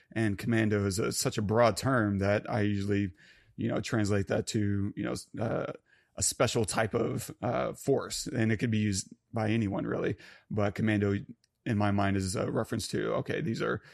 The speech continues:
uh, a special elite, you know, unit, uh, as opposed to mercenaries, which I guess equally applies to, you know, a merc. Uh, yeah. And so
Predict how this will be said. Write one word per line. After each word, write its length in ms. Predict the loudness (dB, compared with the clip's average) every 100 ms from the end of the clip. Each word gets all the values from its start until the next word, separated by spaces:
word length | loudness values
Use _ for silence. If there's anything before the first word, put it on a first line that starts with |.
| -20 -6
uh, 160 | -4
a 80 | -2
special 460 | 0 0 2 2 4
elite, 360 | 4 2 0 -4
you 180 | -2 0
know, 160 | 0
unit, 560 | 0 2 2 2 -4 -10 -16 -20 -20 -6
uh, 220 | -2 0 0
as 180 | 0
opposed 340 | 0 2 0 2
to 300 | 2 2 2
mercenaries, 720 | 2 2 2 -2 -2 -2 -2 -4
which 260 | -4 -4 -4
I 80 | -4
guess 320 | -2 -2 -2 -8 _ _ -6
equally 360 | -4 2 4 4
applies 440 | 4 2 4 0
to, 320 | -2 -2 -2 -2
you 80 |
know, 280 | -2 -2 -4 -6
a 80 | -4
merc. 320 | -2 -4 -6 -16 -20 -20 -6
Uh, 360 | 0 2 2 0
yeah. 280 | 2 4 4 0
And 120 | 0
so 380 | 4 6 6